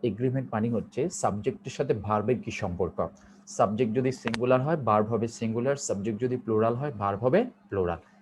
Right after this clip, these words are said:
এই বিষয়টা আমাদের একটু ক্লিয়ার হতে হবে। সেই জন্য আমাদেরকে, আহ, পারসন সম্পর্কে ভালো ধারণা রাখতে হবে। পারসন তিন ধরনের, ফার্স্ট পারসন, সেকেন্ড পারসন,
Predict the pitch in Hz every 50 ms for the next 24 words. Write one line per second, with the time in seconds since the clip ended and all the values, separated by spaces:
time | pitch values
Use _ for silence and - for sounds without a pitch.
0 | _ _ _ 165 175 170 139 123 107 - 117 98 107 95 92 95 90 98 95 90
1 | - 123 107 - - 127 127 113 95 95 87 - 92 87 90 85 - - - -
2 | _ _ - - 123 107 117 127 131 120 104 107 110 107 113 110 - - 165 190
3 | - - _ _ _ - - - - - 95 92 90 90 - _ 127 120 120 117
4 | - - 139 135 135 - - 123 113 101 120 117 101 117 117 101 107 107 104 104
5 | 95 101 101 101 104 101 98 95 92 - - 110 117 120 147 - - - 107 101
6 | - - 123 120 107 - 110 104 101 101 110 113 120 147 190 - - 110 110 143
7 | - - 123 120 - - - 175 165 - 117 107 113 104 - - 120 113 - 110
8 | -